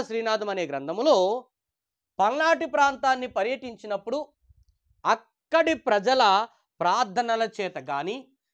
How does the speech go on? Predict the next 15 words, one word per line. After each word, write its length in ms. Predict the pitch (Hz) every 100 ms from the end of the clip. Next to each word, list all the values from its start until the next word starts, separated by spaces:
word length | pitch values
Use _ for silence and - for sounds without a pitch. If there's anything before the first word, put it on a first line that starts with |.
| _
దేశ 340 | 147 233 330 339 320
ప్రజల 300 | 277 254 254 247 165
అభిమానం 500 | 170 220 220 240 247 226
చేత 160 | 208 185 156
గాని 240 | 160 180 156 _ _ _
శ్రీనాథుడు 600 | 175 285 240 185 202 220 180
ఈ 40 | 226
గ్రంథాన్ని 480 | 190 175 175 180 180 - _ 143
రచించి 420 | 165 262 269 269 196
ఉండవచ్చని 600 | 180 170 160 156 151 160 160
పేర్కొన్నాడు. 720 | 147 143 143 127 117 104 123 127 117 95 87 _ _ _ _ _ _ _ _ _ _ _ _ _ _
వేటూరి 380 | 143 285 302 262
ప్రభాకర 400 | 208 208 233 226
శాస్త్రి 360 | 202 185 - 180
గారు 160 | 180